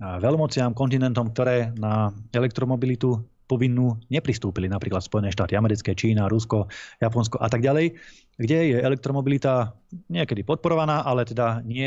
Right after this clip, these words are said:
povinná, pretože tieto štáty naďalej budú jazdiť na lacných fosílnych, e,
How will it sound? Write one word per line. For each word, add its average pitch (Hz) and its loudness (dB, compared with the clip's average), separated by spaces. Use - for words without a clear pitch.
povinná, 120 0
pretože 139 0
tieto 147 0
štáty 131 0
naďalej 139 0
budú 117 -2
jazdiť 107 -4
na 104 -4
lacných 110 -2
fosílnych, 98 -2
e, - -